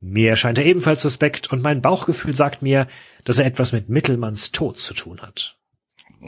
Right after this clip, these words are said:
Weiter kam er nicht, denn plötzlich tauchte Julia in der Tür des Königshofes auf.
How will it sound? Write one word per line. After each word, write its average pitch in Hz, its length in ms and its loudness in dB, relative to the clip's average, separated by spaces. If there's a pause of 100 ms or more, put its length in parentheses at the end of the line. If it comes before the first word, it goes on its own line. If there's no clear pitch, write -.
(1900)
Weiter 90 260 -4
kam 113 200 0
er 110 60 4
nicht, 104 160 0
denn 113 80 -2
plötzlich 127 320 0
tauchte - 320 0
Julia 110 320 2
in 95 100 -6
der 95 100 -6
Tür 107 180 0
des 110 180 0
Königshofes - 680 -4
auf. - 380 -18